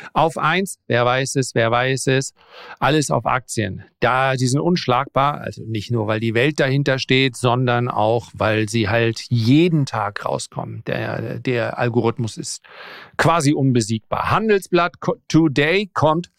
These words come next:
na, wie der Name schon sagt, halt auch jeden Tag. Zumindest fünf Tage die Woche, habe ich auch keine Chance. Finanzfluss, ja, Output, Maschinen,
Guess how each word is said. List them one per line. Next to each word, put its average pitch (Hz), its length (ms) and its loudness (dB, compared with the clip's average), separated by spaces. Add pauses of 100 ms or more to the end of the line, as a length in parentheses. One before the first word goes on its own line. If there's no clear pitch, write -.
(300)
na, 113 340 0
wie 120 100 -2
der 117 140 0
Name 123 240 2
schon 120 220 -2
sagt, 123 240 2
halt 131 160 0
auch 135 160 2
jeden 110 320 0
Tag. 113 340 0 (480)
Zumindest 113 320 0
fünf 131 160 2
Tage 117 240 0
die 107 80 0
Woche, 135 400 2 (300)
habe 131 160 2
ich 135 80 4
auch 139 140 0
keine 117 200 -2
Chance. - 420 -10
Finanzfluss, 165 880 2 (500)
ja, - 160 -10 (340)
Output, 175 760 -2
Maschinen, 180 880 0